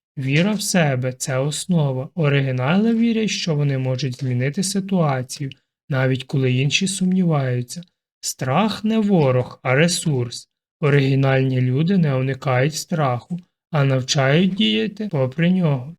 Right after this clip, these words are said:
Справжні оригінали не одинокі. Вони шукають союзників, співпрацюють і будують коаліції навколо своїх ідей. Світ змінюють не ті, хто пасивно сприймає статус-кво,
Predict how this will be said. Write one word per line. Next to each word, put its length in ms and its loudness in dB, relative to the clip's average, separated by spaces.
Справжні 640 4
оригінали 720 4
не 320 2
одинокі. 800 0
Вони 320 4
шукають 560 0
союзників, 760 0
співпрацюють 1040 0
і 60 2
будують 520 0
коаліції 880 0
навколо 840 0
своїх 540 -2
ідей. 460 -4
Світ 420 0
змінюють 540 4
не 160 2
ті, 200 2
хто 200 -2
пасивно 540 -2
сприймає 640 -2
статус-кво, 840 -4